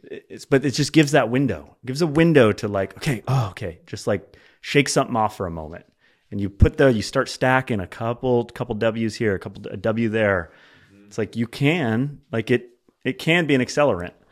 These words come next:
Speaker 1: um, for people in depression, and we've seen that. So that's what I'm super excited on, is how this can actually start entering in the zeitgeist of, like, a true tool. That's, like, not some kind of fairy tale tool, but it's like,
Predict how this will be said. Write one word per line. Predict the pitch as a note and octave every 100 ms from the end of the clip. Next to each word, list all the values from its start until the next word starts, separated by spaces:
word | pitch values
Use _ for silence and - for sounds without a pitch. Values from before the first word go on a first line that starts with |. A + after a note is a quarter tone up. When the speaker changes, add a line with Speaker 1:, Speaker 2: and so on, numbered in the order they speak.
| - _ _
Speaker 1:
um, | G2 G2+ G2+ G2+ G2
for | G2 -
people | - B2 B2
in | A#2 A2+
depression, | G#2+ B2+ A#2+ G2
and | F#2
we've | F2+ F2
seen | C3+ G2+
that. | D2+ - _
So | - F#2 E2+ E2 - _ _ _
that's | - A2+ -
what | F#2+
I'm | F#2
super | G2 F#2+
excited | E2+ F2+ E2+ D#2+
on, | D#2+
is | D#2
how | F#2 F2+
this | E2+
can | -
actually | E2+ E2 F#2 D#2
start | - F#2 -
entering | F#2+ E2 F2+ E2
in | E2+
the | E2
zeitgeist | F2 F#2+ - E2+ -
of, | E2
like, | E2 D#2+ - _ _ _
a | -
true | - C3+
tool. | - C#3+ G#2 D#2+ - -
That's, | G2+ -
like, | F#2+ G#2+
not | G#2 G#2 -
some | - G#2+ F#2+ F2+ E2+ _ _ _ _
kind | A#2+ G#2+
of |
fairy | - A#2 A2
tale | A2+ G#2+
tool, | - A#2+ A2+ A2 F2+
but | F#2
it's | F#2 -
like, | F2+